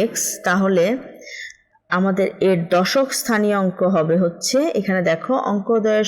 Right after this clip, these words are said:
সমষ্টি পনেরো। তাহলে দশক স্থানীয় অঙ্কের স-, মানে দুইটা অঙ্কের সমষ্টি হচ্ছে পনেরো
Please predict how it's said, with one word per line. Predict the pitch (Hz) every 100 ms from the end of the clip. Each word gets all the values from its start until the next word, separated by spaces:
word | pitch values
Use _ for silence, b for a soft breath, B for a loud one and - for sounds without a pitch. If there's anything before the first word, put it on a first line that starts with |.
| -
সমষ্টি | 190 196 202 - 254 -
পনেরো। | 202 175 143 - - - _ _ B B B B B B B _ _ _ _ -
তাহলে | 202 202 214 254 - - -
দশক | 196 247 247 -
স্থানীয় | 240 226 220 208
অঙ্কের | 202 208 202
স-, | - 180 180
মানে | 175 165
দুইটা | 196 208 214
অঙ্কের | 214 220 -
সমষ্টি | 214 220 - 208
হচ্ছে | 208 247 -
পনেরো | 208 170 147